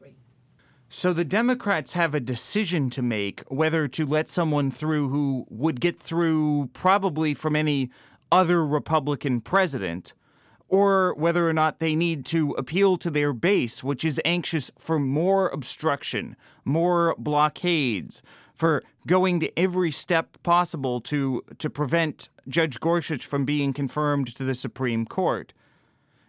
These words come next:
And then they'll need to decide beyond that whether or not they want to basically block all of the legislating on the Senate floor, too, and whether or not they want to run the risk of the nuclear option, uh,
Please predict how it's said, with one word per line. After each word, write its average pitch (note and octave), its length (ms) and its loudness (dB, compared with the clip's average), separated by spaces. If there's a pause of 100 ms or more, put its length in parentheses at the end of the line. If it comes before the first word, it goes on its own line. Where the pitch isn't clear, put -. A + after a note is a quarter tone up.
(240)
And F#3+ 180 4
then A#3 180 4
they'll B3+ 180 6
need F#3 200 0
to E3+ 80 0
decide D3 640 0
beyond D3 520 2
that F3 420 0
whether D3+ 400 2
or D3 60 0
not D3+ 260 2
they D#3 140 0
want D3 320 -2
to C#3 400 0 (280)
basically E3+ 600 2
block D3+ 500 2
all D#3 220 2
of C3 100 -4
the D3 120 2
legislating D3 840 0
on B2+ 140 0
the C3 80 0
Senate C#3+ 340 -2
floor, E3+ 380 -2
too, E3+ 640 0
and D3+ 200 0
whether F3 240 2
or E3 60 0
not D#3+ 220 0
they E3+ 100 2
want E3 220 0
to D3+ 60 0
run E3 240 0
the D#3+ 80 0
risk D3 420 -2 (400)
of D#3 220 2
the F#3 60 0
nuclear F#3 560 2
option, D3 720 0
uh, C3 220 2